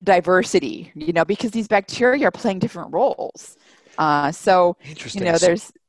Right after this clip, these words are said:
Speaker 2: I have been under the assumption that eating the same thing every day is good. It's like eating a clean, like, a little bit of chicken, lots of veggies,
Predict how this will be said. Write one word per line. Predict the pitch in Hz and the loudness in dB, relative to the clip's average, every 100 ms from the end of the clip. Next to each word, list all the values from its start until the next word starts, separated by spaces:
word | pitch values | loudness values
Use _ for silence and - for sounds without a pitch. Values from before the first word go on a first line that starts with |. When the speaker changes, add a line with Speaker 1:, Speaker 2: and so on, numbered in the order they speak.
| _ 135 | _ -2
Speaker 2:
I | 170 | 0
have | 208 160 | 0 0
been | 160 | 0
under | 147 135 | 0 -2
the | 123 127 120 120 104 - - | -2 -4 -4 -6 -8 -14 -16
assumption | 113 - 139 127 131 113 | -12 -4 -4 -4 -8 -6
that | 110 107 110 131 | -4 -4 -6 -6
eating | 131 135 127 123 120 107 104 _ - | -4 -4 -6 -10 -14 -18 _ _ -18
the | |
same | 104 - 131 127 | -14 -8 -8 -8
thing | 127 123 113 | -10 -8 -6
every | 104 107 | -4 -6
day | 95 92 87 85 _ - | -6 -8 -8 -12 _ -4
is | 113 110 107 104 98 - - _ _ 95 | -2 0 0 -2 -6 -12 -20 _ _ -14
good. | 110 110 82 - _ - | -8 -8 -8 -16 _ -14
It's | - | -8
like | 123 - | -8 -6
eating | 151 131 117 | -6 -6 -8
a | 104 - | -14 -10
clean, | 147 151 147 143 143 143 | -4 -2 0 0 -2 -4
like, | 113 104 | -4 -2
a | 117 | -2
little | 120 139 | 0 2
bit | 131 | 2
of | 123 | 0
chicken, | - 131 - 127 123 113 | 0 -2 2 0 0 -4
lots | 101 104 120 - | -8 -4 -4 -2
of | 110 | -4
veggies, | 95 117 101 113 110 110 - | 0 0 0 -4 -4 -6 -8